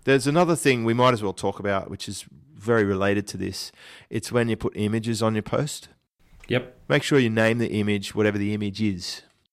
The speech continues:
Speaker 2: Absolutely. Uh, one of the big forgotten lessons.
Speaker 1: Well, you know, people upload, you know, picture one seven five six four.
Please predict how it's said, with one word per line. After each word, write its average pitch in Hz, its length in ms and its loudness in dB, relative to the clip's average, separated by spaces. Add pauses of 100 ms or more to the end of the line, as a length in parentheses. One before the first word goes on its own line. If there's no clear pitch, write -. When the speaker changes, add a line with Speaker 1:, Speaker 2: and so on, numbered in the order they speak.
(340)
Speaker 2:
Absolutely. 117 720 0
Uh, 113 200 -2
one 113 300 0
of 117 80 -2
the 104 60 -4
big 123 640 -2
forgotten 117 640 -4 (540)
lessons. 104 600 -8
Speaker 1:
Well, 139 300 2
you 135 100 -4
know, 131 100 2
people 117 300 -2
upload, 110 380 2
you 101 100 -4
know, 98 80 -6
picture - 480 -4
one 101 240 -2
seven 95 260 -8
five 95 340 -4
six - 440 -12
four. 104 460 -2